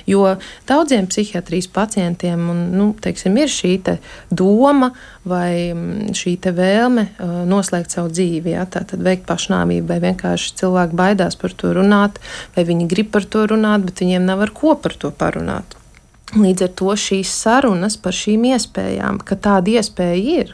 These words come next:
un te nav runa par to, ka man vajag šo te akceptu, ka man viņa būs, bet ka ir iespējams pārunāt tādu variantu jau šiem pacientiem, kā pētījumos tiek minēts, iedot šo te sajūtu, ka jā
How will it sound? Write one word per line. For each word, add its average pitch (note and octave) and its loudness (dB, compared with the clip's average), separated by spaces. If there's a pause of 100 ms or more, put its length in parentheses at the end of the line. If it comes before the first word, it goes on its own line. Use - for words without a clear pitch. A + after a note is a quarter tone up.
un F3 -2
te G3+ -2
nav F#3+ 4
runa G#3+ 2
par F3+ -4
to, F#3 -2
ka F#3 -4
man F3 2
vajag F3+ 0
šo - -6
te - -4
akceptu, - -4
ka F3 -4
man E3+ 0
viņa E3+ 2
būs, C#4+ 0 (720)
bet F#3+ 0
ka A3 4
ir A3+ 4
iespējams F3+ 0
pārunāt F#3+ 0
tādu F3+ -2 (720)
variantu G3 2 (400)
jau A3 2
šiem F3+ -2
pacientiem, G3 0 (320)
kā F3 -4
pētījumos G#3 2
tiek F3+ -8
minēts, F#3 -2
iedot F#3 0
šo F3+ -4
te - -12
sajūtu, F#3+ 0
ka F3 -4
jā F3 0